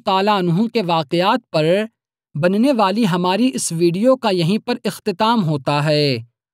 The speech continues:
अल्लाह तबारक व ताला हम सबको हज़रत इमाम जाफ़र सादिक और अहले बैत पाक का सच्चा गुलाम बनाए, उनके फैज़ो कमालात से हमें माला माल फरमाए और हमें ईमान पर ज़िंदगी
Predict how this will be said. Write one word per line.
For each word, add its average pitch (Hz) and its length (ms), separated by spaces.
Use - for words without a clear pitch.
अल्लाह 170 380
तबारक 160 420
व 170 140
ताला 165 280
हम 156 180
सबको 220 480
हज़रत 196 420
इमाम 202 340
जाफ़र 175 480
सादिक 170 460
और 208 100
अहले 202 300
बैत 185 280
पाक 190 360
का 190 80
सच्चा 180 400
गुलाम 151 380
बनाए, 208 520
उनके 196 320
फैज़ो 175 400
कमालात 170 500
से - 180
हमें 165 260
माला 165 300
माल 160 280
फरमाए 202 640
और 202 100
हमें 208 280
ईमान 196 380
पर 220 180
ज़िंदगी 165 680